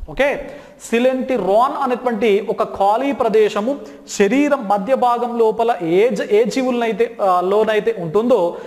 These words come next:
ఆ జీవుల యొక్క గుంపును ఏమంటాము అంటే coelenterata అని చెప్పేసి అంటాం. మరి ఎగ్జాంపుల్స్, దీనికి ఎగ్జాంపుల్స్ ఏంటి అంటే హైడ్రా, అదేవిధంగా అరీలియా. So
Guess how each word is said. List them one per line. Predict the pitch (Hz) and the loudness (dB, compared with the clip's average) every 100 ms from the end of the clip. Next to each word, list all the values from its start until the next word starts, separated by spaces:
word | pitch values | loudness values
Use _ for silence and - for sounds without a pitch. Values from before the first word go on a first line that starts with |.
| - 160 | -8 -2
ఆ | 185 | -2
జీవుల | 139 214 262 262 | 0 0 2 2
యొక్క | 247 | 0
గుంపును | 220 190 220 240 | 0 -2 -2 -4
ఏమంటాము | 247 214 214 208 208 208 | -2 -4 -2 -2 -2 -2
అంటే | 196 294 - - - - | -2 -2 -4 -14 -12 -2
coelenterata | 202 208 208 202 190 185 180 190 - | 0 0 -2 -2 0 2 0 -2 -2
అని | 175 | -6
చెప్పేసి | - - 160 - | -6 -4 -6 -6
అంటాం. | 147 135 - - - - | -10 -10 -12 -20 -20 -2
మరి | 226 262 202 208 - - 208 | 0 2 0 -2 -6 -8 -4
ఎగ్జాంపుల్స్, | 160 131 196 262 240 196 160 - | -2 0 0 0 0 -2 -4 -8
దీనికి | 139 220 247 233 196 | -2 0 0 -4 -4
ఎగ్జాంపుల్స్ | 165 143 254 254 247 233 220 | -4 0 0 0 -2 -4 -4
ఏంటి | 202 208 | -4 0
అంటే | 202 202 196 165 175 - - - - | -2 0 -2 -2 -6 -12 -20 -14 -2
హైడ్రా, | 196 240 180 165 180 135 - - - - - _ _ _ _ _ _ _ _ _ _ _ _ - | -2 0 -4 -2 -2 -2 -8 -16 -20 -20 -20 _ _ _ _ _ _ _ _ _ _ _ _ -4
అదేవిధంగా | 185 233 240 240 220 220 190 170 - - 190 | 2 2 2 2 0 2 2 0 -4 -4 0
అరీలియా. | 190 254 285 254 226 190 156 123 - - - - _ _ _ | 2 2 2 2 2 2 0 -4 -14 -18 -20 -20 _ _ _
So | - | -8